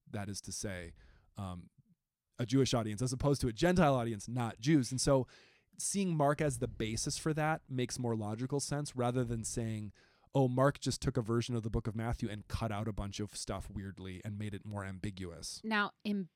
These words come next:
Speaker 2: biblical scholarly world, that is usually referred to as Markan priority.
Speaker 1: Markan
Speaker 2: That
Speaker 1: priority.
Speaker 2: Mark i-, i-, has priority. Now, here, as a writer myself, and I wanna hear you
Speaker 1: Mm-hmm.
Speaker 2: reflect on this, that theory, I, I understand it, and I see how the math kinda works out.
Speaker 1: Yeah.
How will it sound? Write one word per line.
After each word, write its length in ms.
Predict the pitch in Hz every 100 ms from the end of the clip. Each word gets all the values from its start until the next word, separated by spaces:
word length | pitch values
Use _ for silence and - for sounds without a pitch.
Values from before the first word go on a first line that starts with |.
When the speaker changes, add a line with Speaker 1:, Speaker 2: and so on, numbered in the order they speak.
| _ -
Speaker 2:
biblical 500 | 226 262 - 247 214
scholarly 640 | - 196 185 185 170 165
world, 560 | 160 156 147 143 147 - _
that 340 | 175 185 185 -
is 160 | 190 180
usually 380 | 196 196 185 170
referred 360 | 165 - 170
to 140 | - 185
as 180 | 160 170
Markan 560 | 160 156 - 196 190
priority. 640 | - 156 147 147 143 156 113
Speaker 1:
Markan 300 | 117 120 110
Speaker 2:
That 0 | 113 180 95
Speaker 1:
priority. 180 | 95
Speaker 2:
Mark 360 | 98 196 185 196 -
i-, 180 | 185 170 -
i-, 160 | 196 -
has 240 | 208 190
priority. 800 | - - 185 185 240 302 247 180 - - -
Now, 180 | 277 277
here, 340 | 254 339 339 -
as 180 | 254 311
a 60 | 339
writer 320 | 220 214 254
myself, 400 | 202 165 214 175
and 80 | 165
I 40 | 170
wanna 180 | 160
hear 180 | 160 170
you 180 | 156 160
Speaker 1:
Mm-hmm. 40 | 160
Speaker 2:
reflect 340 | 98 110 107
on 100 | 147
this, 220 | 143 - - _ _ _ 190
that 400 | 185 269 349 320 - _ -
theory, 320 | 254 214 160 -
I, 140 | 220 -
I 140 | 269
understand 520 | 370 370 - 277 262
it, 60 | 262
and 80 | 214
I 60 | 214
see 160 | 294
how 120 | 285 262
the 100 | 220
math 360 | 160 170 -
kinda 200 | - 196
works 320 | 196 190 -
out. 280 | 202 214 240
Speaker 1:
Yeah. 180 | 110